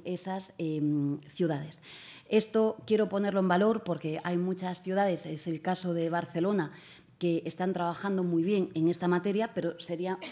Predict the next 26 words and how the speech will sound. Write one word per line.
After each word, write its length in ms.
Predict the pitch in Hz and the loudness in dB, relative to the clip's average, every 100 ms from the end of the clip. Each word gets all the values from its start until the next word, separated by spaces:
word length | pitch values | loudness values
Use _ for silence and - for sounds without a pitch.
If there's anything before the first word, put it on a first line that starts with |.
| - | -8
absurdo 520 | 170 165 214 190 202 208 - - - | -6 -2 -2 0 -2 -4 -16 -20 -4
que 80 | 190 | 0
no 120 | 185 | 2
les 200 | 196 196 | 0 -4
permitiésemos, 880 | - 190 185 180 220 214 175 156 156 - | -4 -2 0 2 2 2 0 0 -4 -6
eh, 160 | 170 160 | -4 -2
legalmente 720 | 165 170 190 190 202 190 214 | 0 0 2 2 0 0 -4
poder, 500 | 220 175 170 202 196 | -2 0 2 0 -2
eh, 100 | 185 - | -8 -6
seguir 340 | - 160 190 - | -6 -2 -2 -2
actuando 720 | 196 - 190 202 202 190 208 - - - - | -8 -4 -2 0 0 -2 -6 -14 -20 -14 -2
y 80 | 190 | 0
desarrollando, 800 | 170 175 160 160 196 190 160 - | 0 -2 -4 0 2 2 0 -4
eh, 120 | 160 | -8
políticas 500 | 151 160 170 - 180 | -6 -4 -2 -4 -6
públicas 320 | - 190 185 | -4 -2 -2
de 80 | 175 | 0
empleo 320 | 180 214 208 | 0 0 0
que 100 | - | -2
son, 300 | 147 165 170 | -6 0 0
que 120 | 165 151 | 0 -6
están 260 | - 180 | -2 0
teniendo 320 | 180 190 180 | 2 2 4
muy 120 | 156 165 | 4 4
buenos 280 | 185 190 | 4 0
resultados, 600 | 180 185 180 202 190 214 | -2 -4 -4 -2 -2 -2